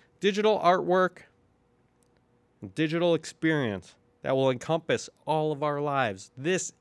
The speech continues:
is Ready Player One. Cha-ching! Another movie reference that I just actually mentioned earlier as well. But this is the cliffhanger, so to get into more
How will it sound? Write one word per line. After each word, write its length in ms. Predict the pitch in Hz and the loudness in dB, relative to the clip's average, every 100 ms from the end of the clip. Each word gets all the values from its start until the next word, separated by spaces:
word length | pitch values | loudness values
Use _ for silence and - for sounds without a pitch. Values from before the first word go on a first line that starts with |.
| - | -2
is 540 | 185 196 185 160 123 | 2 4 4 2 -2
Ready 400 | 123 139 131 120 | -2 0 2 0
Player 480 | 101 123 110 104 104 | -4 0 0 0 -2
One. 380 | 101 98 95 101 _ _ _ _ _ _ _ | -4 -6 -12 -18 _ _ _ _ _ _ _
Cha-ching! 800 | - 165 185 165 156 165 160 160 | -2 -2 0 -2 0 0 0 0
Another 300 | 151 214 233 | 2 4 6
movie 280 | 214 226 214 | 8 10 10
reference 520 | 208 196 - 190 160 | 8 6 4 0 2
that 160 | 156 139 | 2 4
I 100 | 120 | 2
just 300 | 113 127 - _ _ _ _ _ _ _ | 0 -8 -10 _ _ _ _ _ _ _
actually 340 | 110 - 113 101 | -14 -8 -6 -4
mentioned 380 | 101 98 101 98 | -6 -8 -10 -8
earlier 360 | 95 95 95 | -6 -6 -6
as 160 | 95 101 | -8 -8
well. 240 | 101 98 _ _ _ _ _ _ _ _ _ _ _ _ _ | -8 -8 _ _ _ _ _ _ _ _ _ _ _ _ _
But 140 | 120 | -4
this 200 | 160 156 | -2 -2
is 160 | 160 143 | -2 -4
the 80 | 147 | -6
cliffhanger, 680 | - 151 135 127 120 107 | -2 -2 0 0 0 -2
so 320 | 101 127 117 110 | -4 0 0 0
to 140 | - | -4
get 220 | 131 156 | -2 -2
into 540 | 175 170 160 151 139 131 | -2 -4 -2 0 0 -4
more 760 | 131 143 151 151 151 147 143 | -4 -2 0 0 0 0 -4